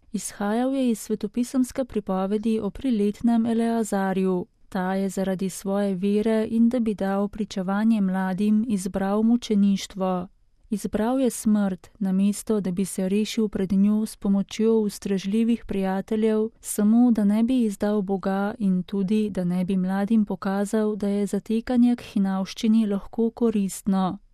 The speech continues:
Vse to je del zgodbe o plemenitem Eleazarju,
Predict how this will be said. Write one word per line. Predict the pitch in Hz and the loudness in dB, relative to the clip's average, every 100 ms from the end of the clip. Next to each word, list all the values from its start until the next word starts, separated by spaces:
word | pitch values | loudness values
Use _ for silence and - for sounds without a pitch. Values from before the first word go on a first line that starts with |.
| _ - | _ -20
Vse | - 269 | -4 -4
to | 254 240 233 | 0 2 2
je | 208 185 | 2 0
del | 170 202 196 | -2 -2 -2
zgodbe | 180 - 214 220 202 226 220 | -4 -2 0 0 0 0 0
o | 247 | -2
plemenitem | - 277 240 202 220 233 240 233 | 0 4 6 6 4 2 2 2
Eleazarju, | 240 233 240 233 220 196 190 190 190 | 2 2 0 0 0 -2 0 0 -2